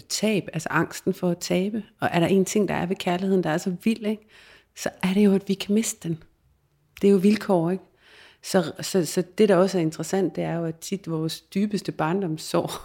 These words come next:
<laughs> det, de kan blive, de bliver aktiveret i, øh, i voksenkærligheden. Fordi det er der, hvor vi igen får lige så meget på spil,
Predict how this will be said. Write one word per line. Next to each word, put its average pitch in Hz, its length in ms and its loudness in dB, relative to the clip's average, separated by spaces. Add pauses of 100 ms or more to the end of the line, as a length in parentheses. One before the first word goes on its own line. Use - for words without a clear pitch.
(100)
<laughs> - 280 -20
det, 165 200 -6
de 185 80 -4
kan 185 120 -2
blive, 165 160 -4
de - 160 -6
bliver 175 220 0
aktiveret 165 680 -2
i, 180 240 -2
øh, 160 260 -2
i 170 40 -4
voksenkærligheden. 170 920 -4 (420)
Fordi 185 200 0
det 175 160 0
er - 120 -20
der, 190 180 6
hvor 160 220 0
vi 156 120 -4
igen 165 420 0
får 165 200 0
lige 165 240 0
så 202 140 -2
meget 170 300 -2
på - 120 -6
spil, 226 360 0